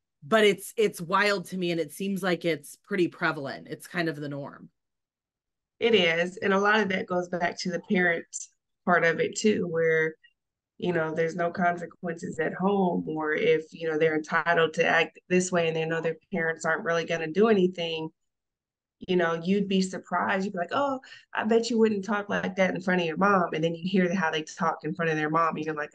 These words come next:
Speaker 2: "Oh, okay,
Speaker 1: Yeah.
Speaker 2: maybe you would talk <laughs> like that in front of your
Speaker 1: Yeah.
Speaker 2: mom," you know?
Speaker 1: Yeah.
Speaker 2: Um, but yeah, I, it, it really is. Um,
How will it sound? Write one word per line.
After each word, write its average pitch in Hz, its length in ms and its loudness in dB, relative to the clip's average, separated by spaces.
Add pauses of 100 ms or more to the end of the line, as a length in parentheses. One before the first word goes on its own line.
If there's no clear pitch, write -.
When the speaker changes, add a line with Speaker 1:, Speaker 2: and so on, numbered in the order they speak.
Speaker 2:
"Oh, 147 260 -4 (1300)
okay, 160 80 0
Speaker 1:
Yeah. 156 160 -4
Speaker 2:
maybe 147 260 -4
you - 140 -20
would 202 200 4
talk 147 260 0
<laughs> - 20 -8
like - 180 -6
that 220 180 6
in - 120 -2
front 147 200 0
of 160 60 -2
your 160 180 2
Speaker 1:
Yeah. 139 60 -4
Speaker 2:
mom," 139 340 0
you 175 160 -4
know? 170 240 4 (520)
Speaker 1:
Yeah. 180 420 8
Speaker 2:
Um, 170 160 -4 (800)
but 277 120 8
yeah, 302 360 6
I, 214 180 2
it, 240 340 4 (120)
it 247 200 4
really 247 380 0
is. 208 520 -2 (280)
Um, 180 800 0